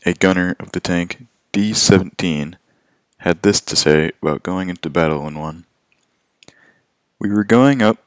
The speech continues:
to the approaches to Flers, and there was a terrific amount of noise in the tank made up by the engine, the tracks, and the tumbling about of the barrels of oil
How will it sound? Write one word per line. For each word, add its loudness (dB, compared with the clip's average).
to -6
the 2
approaches -2
to -14
Flers, -2
and -12
there -6
was -8
a -10
terrific -2
amount -4
of -20
noise -6
in -10
the -6
tank -6
made 0
up 4
by 0
the -2
engine, -6
the -10
tracks, -4
and -6
the 4
tumbling -2
about 2
of -2
the -2
barrels 0
of -10
oil -2